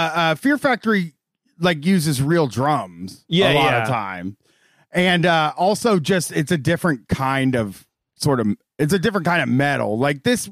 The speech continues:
Speaker 1: is dancier than Fear Factory. I will say that.
Speaker 2: Right.
Speaker 1: But Fear Factory is more like, like, prog rock,
Speaker 2: Yeah, it's got,
Speaker 1: uh,
Speaker 2: it's got more Nine
Speaker 1: industrial
Speaker 2: Inch
Speaker 1: metal.
Speaker 2: Nails kind of to it, I think, Fear Factory than
Speaker 1: Yeah,
Speaker 2: this does.
Speaker 1: this, this is,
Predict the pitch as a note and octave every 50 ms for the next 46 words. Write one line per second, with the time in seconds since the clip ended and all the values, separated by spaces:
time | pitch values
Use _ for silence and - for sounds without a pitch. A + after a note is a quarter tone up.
0 | - - B3+ C#4 D4 C4+ G3+ F3+ D3+ - G#3 G#3+ G#3+ G3+ - - F3+ F3 E3+ D#3+
1 | D3 C#3+ C3+ B2+ B2 - G#3 A3+ G#3+ F#3 - - A2+ F#2+ F#2 F#2+ - - G2 G#2+
2 | A2+ C3+ F3 G3 A3 A#3+ A3 F3+ - G3 D#3+ C3+ B2+ B2+ E3+ E3 C#3 A2 - E2
3 | - - - - - - C3 B2 A2 F#2 F2 G#3+ F#3+ - C#4 D4+ D4+ A3+ C4 B3
4 | A3+ - - G#3+ F#3 D#3+ C#3 D3+ F#3 F#3 F3 D#3 C#3 B2+ A2 C3 B2 A#2 G2+ -
5 | - - - D#3+ E3+ F3 D#3+ D3+ A#2+ G2+ A2 G2+ F#2+ F#2+ F#2 G2 - _ - _
6 | _ _ _ - D3+ C#3+ C3 B2 D3 C#3+ D3 B2 A#2+ - G3+ G3 - - G#3 D3
7 | C#3+ D3+ D3+ D#3+ D3+ C#3+ C#3 C3+ C#3+ C#3+ C3+ B2 A#2 A2 A2 A2+ A2+ A#2 B2+ C3
8 | B2+ B2 B2 A2+ - - B2+ A#2 A2+ A#2 A#2 A2 G2 - - A#2+ A2 G#2+ A2 G#2+
9 | G2+ F#2+ - G#2+ G2+ - - G#2+ G#2 G2 - - G#2 G2 F#2+ - - G#2 G2+ G2
10 | G2+ G2+ G#2 G2+ G2+ B3+ C4+ C4 F#3+ D#3+ C#3 - - G2 F#2 F#2 G#3 D4 D4+ -
11 | - - - _ _ _ _ _ _ _ _ _ _ _ _ _ - B3 D4 C#4
12 | - F4+ E4+ C#4 - - -